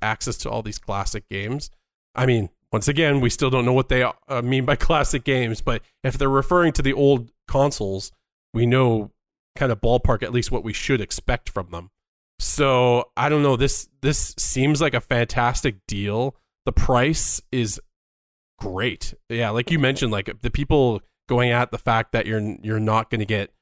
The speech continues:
brand new Sony games on this service, ah, that's, that's just a small little stone in the, the, our little chink in the armor or whatever. Like, it's, it's, that's nothing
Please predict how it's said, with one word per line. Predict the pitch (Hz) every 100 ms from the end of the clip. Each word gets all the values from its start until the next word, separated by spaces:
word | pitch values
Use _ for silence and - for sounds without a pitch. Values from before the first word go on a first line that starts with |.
| _ _ _
brand | - 113 110 110 110
new | 113 110 104
Sony | - - 120 113 107
games | 113 104 101 95 - -
on | 110 110 110
this | 104
service, | - 107 104 123 143 - - _ _
ah, | 123 120 85 87 95
that's, | 107 -
that's | - 110 -
just | 113 95
a | 87
small | - 104 95 92 90 85 82 - _ _ _ _
little | 101 90
stone | - - - 98 98 98
in | 98
the, | 95 87 90 95 _ -
the, | 117 -
our | 120
little | 131 113
chink | - - 131 123
in | 107
the | 92
armor | 98 220 107 202
or |
whatever. | 196 202 208 202 _ _ _
Like, | 107 98
it's, | 113 - -
it's, | 143 127 - -
that's | - 143
nothing | 120 120 120 123 104